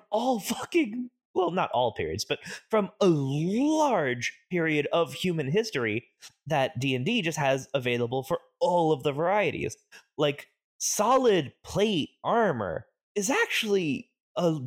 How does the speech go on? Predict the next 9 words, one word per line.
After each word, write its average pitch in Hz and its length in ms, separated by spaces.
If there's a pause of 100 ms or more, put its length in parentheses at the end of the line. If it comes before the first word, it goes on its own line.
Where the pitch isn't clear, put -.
(260)
good 202 280
bit, 196 220 (120)
like, 156 320
later 135 600
and 123 200
harder 151 800 (280)
to 180 80
get 156 600
than 147 380